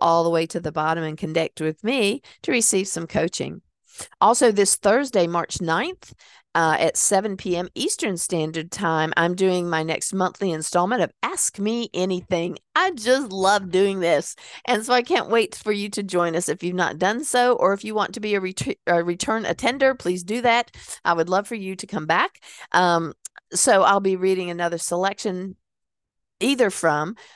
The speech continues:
uh, the memoir or from the untold stories, the things that didn't make it in the memoir, my, kind of like my personal diary parts. Come and hear that. If you are interested in pre-ordering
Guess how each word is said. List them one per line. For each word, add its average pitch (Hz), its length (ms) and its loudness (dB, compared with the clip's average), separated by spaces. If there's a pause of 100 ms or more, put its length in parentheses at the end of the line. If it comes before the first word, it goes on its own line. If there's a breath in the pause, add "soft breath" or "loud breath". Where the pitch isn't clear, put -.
(140 loud breath)
uh, 160 220 0
the 165 160 2
memoir 175 680 2
or 190 200 2
from 185 300 0
the 170 140 -6
untold 151 420 -4
stories, 147 540 0
the 160 100 -8
things 156 240 -6
that - 140 -8
didn't 185 240 -4
make 147 180 -2
it 135 100 -2
in 151 140 -4
the 147 60 -4
memoir, 147 500 -2 (160)
my, 381 220 -2
kind 339 160 -4
of 240 80 -4
like 170 240 -2
my 160 160 -6
personal - 420 -10
diary 247 380 -2
parts. - 360 -4 (600)
Come 214 260 0
and 180 80 0
hear 180 240 2
that. 220 400 2
If 175 200 -2
you 170 320 -2
are 151 280 2
interested 214 460 -2
in 165 140 -4
pre-ordering 208 760 0